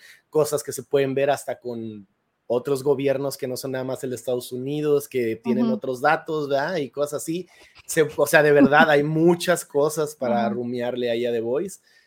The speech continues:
Speaker 1: Entonces, pues, lo que le digo, es, es lo bonito de esto, ¿no? De platicarlo y de, de compartirlo con todos.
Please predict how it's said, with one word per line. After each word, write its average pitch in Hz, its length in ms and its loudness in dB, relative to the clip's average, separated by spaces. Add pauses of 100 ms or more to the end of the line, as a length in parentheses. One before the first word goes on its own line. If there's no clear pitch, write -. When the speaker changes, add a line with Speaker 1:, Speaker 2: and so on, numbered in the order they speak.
(140)
Speaker 1:
Entonces, 117 880 -8
pues, 143 120 -8
lo 170 140 0
que 196 120 4
le 254 60 2
digo, 302 140 0
es, 190 100 -2
es 208 80 -4
lo 226 280 6
bonito 202 360 2
de 196 80 4
esto, 160 220 -6
¿no? 160 120 -10
De 175 100 -4
platicarlo 156 680 -2
y 190 80 2
de, 131 200 0
de 120 120 -6
compartirlo 123 720 -10
con 110 140 -16
todos. 101 320 -16